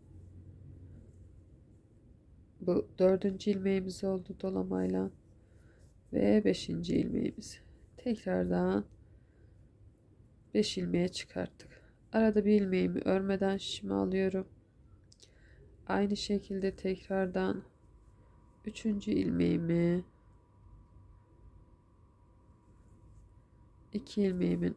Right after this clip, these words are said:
önüne aldım. Beş ilmeğimin içine giriyorum. Beşini beraber topladım. Bir ilmek doladım.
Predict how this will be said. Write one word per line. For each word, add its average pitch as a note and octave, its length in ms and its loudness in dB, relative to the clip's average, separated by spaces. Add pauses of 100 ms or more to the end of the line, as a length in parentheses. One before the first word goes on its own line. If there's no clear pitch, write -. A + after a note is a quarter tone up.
önüne G3+ 360 0
aldım. G3 600 0 (4000)
Beş G3+ 380 2
ilmeğimin E3 560 0
içine G#3 380 0
giriyorum. G3 720 2 (2250)
Beşini E3 380 -2
beraber F3+ 800 2
topladım. D#3+ 580 -2 (440)
Bir G3 180 0
ilmek D#3+ 400 -2
doladım. F#3 640 0